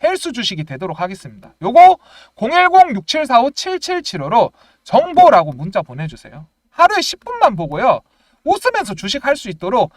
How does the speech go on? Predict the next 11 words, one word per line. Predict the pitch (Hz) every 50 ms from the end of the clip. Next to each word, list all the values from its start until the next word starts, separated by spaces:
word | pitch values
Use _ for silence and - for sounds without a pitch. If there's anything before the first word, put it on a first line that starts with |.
| _ _ _
개인 | - 160 190 254 349 427 440 370
투자도 | - 381 392 339 254 185
가능하지만은 | 160 - - 143 190 226 226 208 175 170 156 135 127 180 247 214 151 - _ _ _ _
스트레스 | - - 427 392 - 480 494 453 403 359 311 - - 311
없고 | 285 233 185 160 _ _ _ - 269 294 302 311 302 - -
안정적으로 | - 151 208 254 285 359 403 415 415 277 - - - 180 247 262 - - _ _ _ _ _
평생을 | - - 494 480 480 - 508 480 453 349 247
주식하시려면요, | - - 202 - 359 - 247 240 - 262 226 170 131 127 135 180 240 202 135 113 _ _ _ _ _
저랑 | _ - 277 330 330 294 269
한번 | 247 233 220 202 254 254 247
공부해봅시다. | - - 156 196 285 302 330 381 349 233 254 240 330 311 - - - - 120 135 160